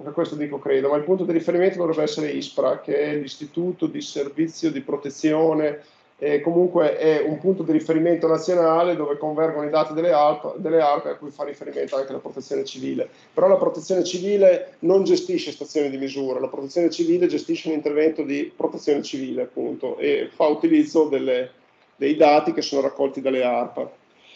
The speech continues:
E in realtà poi adesso, come vi dicevo, la condivisione dei dati sta facendo, sta progredendo, quindi di,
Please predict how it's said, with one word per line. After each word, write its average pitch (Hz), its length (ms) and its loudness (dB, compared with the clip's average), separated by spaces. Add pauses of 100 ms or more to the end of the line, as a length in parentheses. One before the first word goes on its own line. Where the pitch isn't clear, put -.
(200)
E 143 160 0
in 180 220 6
realtà 190 680 6
poi 170 460 4
adesso, 160 840 0
come 156 160 -2
vi 156 80 -2
dicevo, 175 320 -2
la 156 80 2
condivisione 151 480 0
dei 156 140 0
dati 180 280 2
sta 147 480 0
facendo, 143 760 -2
sta 151 180 -6
progredendo, 151 720 0
quindi 147 320 -4
di, 143 320 -8